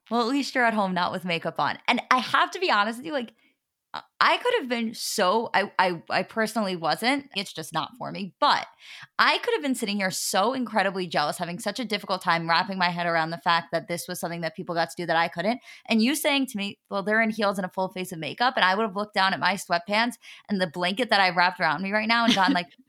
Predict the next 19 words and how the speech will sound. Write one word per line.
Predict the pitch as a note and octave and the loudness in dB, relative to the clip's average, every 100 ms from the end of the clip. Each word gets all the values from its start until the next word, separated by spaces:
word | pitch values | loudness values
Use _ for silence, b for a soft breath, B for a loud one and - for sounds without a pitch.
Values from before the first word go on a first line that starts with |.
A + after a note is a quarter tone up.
| - | -16
<laughs> | C4+ _ _ | -16 _ _
"Oh | G3+ | -4
my | F3+ D#3 | -4 -4
God, | - E3 | -4 -6
you | E3 | -4
are | F3+ | -4
so | F3+ - - F3 E3+ | -4 -4 -2 0 0
right. | - - | -2 0
I | F3+ | 0
am | F#3 | 2
so | G4 A#3 A3+ | 2 4 2
<laughs> | |
happy | A3 G3+ F#3+ G#3 | 4 0 0 -2
to | E3+ | -4
be | F3 | -4
sitting | - D#3 D#3+ | -4 -6 -6
here | D3+ | -6
right | C#3 - | -6 -8
now." | - - E3 - - - | -10 -12 -12 -12 -12 -8